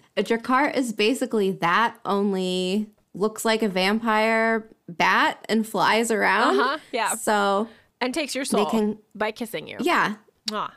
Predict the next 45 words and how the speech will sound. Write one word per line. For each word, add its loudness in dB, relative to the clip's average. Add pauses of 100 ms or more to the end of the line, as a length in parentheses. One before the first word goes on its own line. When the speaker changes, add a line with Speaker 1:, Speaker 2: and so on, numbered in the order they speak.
Speaker 1:
Yeah. 0
So -2
they, 0 (460)
so -4
they 0
kind 0
of, 0
Speaker 2:
<laughs> 0
Speaker 1:
like, -2
lure 2
you 0
into 0
this -2
dreamlike 0
state -2
and -2
then 0
take -6
your -4
soul -4
from -2
you. -2
Speaker 2:
Mm-hmm. -6 (100)
Speaker 1:
And 0
it, -4
it's, -6
it's -8
scary, -2
scary -6
Speaker 2:
They're 0
pretty, -2
Speaker 1:
stuff. -4
Speaker 2:
they're -4
pretty -6
effective. -6
Like, -6
the -4
places -8
that -4
they -4
get -6
used -6
throughout -4
the -8
series, -6